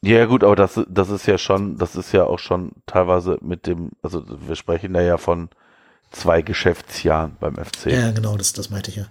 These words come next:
Speaker 2: Genau. Ich habe inzwischen den Katar-Podcast gefunden, den will ich hier auch noch, äh, auditiv erwähnen.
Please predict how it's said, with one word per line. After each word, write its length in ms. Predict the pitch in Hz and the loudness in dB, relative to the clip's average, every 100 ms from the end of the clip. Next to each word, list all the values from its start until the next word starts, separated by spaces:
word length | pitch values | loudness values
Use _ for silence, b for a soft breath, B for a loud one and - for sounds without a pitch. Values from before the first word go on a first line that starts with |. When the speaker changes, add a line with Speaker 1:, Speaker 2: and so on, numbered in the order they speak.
| _ B B B B B B B B B | _ B B B B B B B B B
Speaker 2:
Genau. 180 | - 80 - b b | -16 -16 -18 b b
Ich 80 | - | -2
habe 120 | 190 | 0
inzwischen 340 | 180 202 190 | 2 2 2
den 100 | 180 | 0
Katar-Podcast 800 | 175 156 180 190 - 127 - 117 | 0 2 2 2 0 0 -2 -4
gefunden, 300 | - - 147 | -4 -2 0
den 80 | 147 | 2
will 100 | 131 | 0
ich 80 | 131 | 2
hier 160 | 143 131 | 0 2
auch 60 | |
noch, 340 | 127 120 - - | 0 -2 -6 -8
äh, 240 | 117 117 - - | -6 -6 -8 -14
auditiv 920 | - 135 123 107 104 _ - 123 113 | -4 -2 -2 -4 -10 _ -8 -8 -6
erwähnen. 440 | 120 117 123 160 | -6 -2 -2 -4